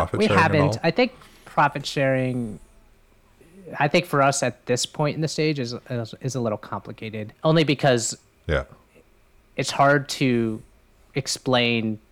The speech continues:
Speaker 2: like, longer term investing of people. It's like, okay, we need X in the product, and where you're gonna have people across the board that might have more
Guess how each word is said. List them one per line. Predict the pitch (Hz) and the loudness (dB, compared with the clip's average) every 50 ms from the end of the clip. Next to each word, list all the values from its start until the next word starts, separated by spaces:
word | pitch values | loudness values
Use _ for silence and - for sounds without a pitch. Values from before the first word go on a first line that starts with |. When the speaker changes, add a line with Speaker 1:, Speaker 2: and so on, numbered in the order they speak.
| _ _ - | _ _ -8
Speaker 2:
like, | - 110 98 98 - | -4 -4 -4 -2 -2
longer | 110 107 104 110 113 110 117 | -2 0 0 0 0 0 -2
term | 110 - - 113 104 101 | -2 -2 -4 -2 -2 -4
investing | 98 95 98 104 107 - - - 117 104 107 | -4 -6 -6 -6 -4 -4 -4 -6 -6 -6 -6
of | - 117 - | -10 -12 -12
people. | - - 120 117 - 117 110 104 107 113 113 - - | -8 -8 -6 -4 -2 -2 -2 -2 -2 -4 -8 -10 -14
It's | 107 - - | -12 -10 -10
like, | 104 - - | -10 -6 -4
okay, | 156 147 - 160 143 131 120 | -4 -2 0 2 2 2 0
we | 110 107 110 113 113 | -2 -4 -8 -8 -8
need | 110 113 113 117 120 113 110 117 - - - - _ _ _ _ _ _ _ _ - | -8 -8 -6 -6 -6 -8 -8 -12 -16 -18 -20 -20 _ _ _ _ _ _ _ _ -6
X | 131 135 - - - | -6 -4 -2 -2 0
in | 127 123 | 0 0
the | 113 | 0
product, | - - 131 120 117 117 110 110 107 - - | 0 2 2 4 4 4 2 0 -2 -4 -6
and | 95 113 110 110 107 | -10 -6 -6 -4 -4
where | 110 107 107 104 104 104 104 107 - - - - - _ _ _ _ _ _ _ _ _ _ _ - | -2 -2 0 0 0 -2 -2 -4 -6 -8 -12 -20 -20 _ _ _ _ _ _ _ _ _ _ _ -6
you're | 123 120 | -4 -2
gonna | - 139 120 123 | 0 0 0 0
have | 110 - 135 120 113 107 - - | 0 0 0 -2 -2 -4 -6 -6
people | - 127 117 - 117 110 | -4 -4 -2 0 -2 -2
across | 110 - - 123 113 110 - | -2 -2 0 0 0 0 -2
the | - 113 | -6 -8
board | - - 110 104 104 101 | -4 -4 -2 -2 -2 -4
that | 110 - - | -6 -6 -6
might | 107 104 104 104 101 101 - - _ _ _ _ _ _ _ _ _ _ _ _ | -8 -8 -6 -4 -4 -6 -8 -10 _ _ _ _ _ _ _ _ _ _ _ _
have | - - 110 98 | -2 0 0 0
more | 107 104 101 101 101 98 95 95 95 - | -2 -4 -2 -2 -2 -2 -2 -4 -6 -8